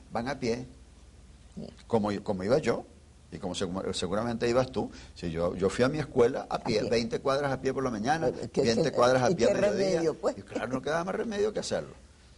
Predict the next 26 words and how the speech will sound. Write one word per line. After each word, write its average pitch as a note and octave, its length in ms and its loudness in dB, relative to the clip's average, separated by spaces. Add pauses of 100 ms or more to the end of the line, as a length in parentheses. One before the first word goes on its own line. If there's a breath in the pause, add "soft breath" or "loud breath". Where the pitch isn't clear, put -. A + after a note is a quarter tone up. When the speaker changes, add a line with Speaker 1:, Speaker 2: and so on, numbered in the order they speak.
(200)
Speaker 1:
Eh, F2+ 400 -2 (400)
ese E3 180 -2
no E3 120 2
es F3 40 6
el E3 100 2
punto. A2+ 340 -2
El F2 60 -2
punto D#3 360 -2
está C#3+ 460 0
en G2+ 180 -8
que F#2 140 -4
hay G#2+ 140 2
que C3 180 -2
pagarles C3+ 360 2
muy D#3 120 -2
bien C#3+ 120 -2
a C#3 40 -4
los B2 100 -4
maestros, G#2 540 -6 (500 loud breath)
hay A#2 160 2
que C#3 160 2
darles C3+ 320 2
residencia B2+ 640 2
a C#3+ 40 0
los A2+ 120 -6
maestros, F#2+ 480 -12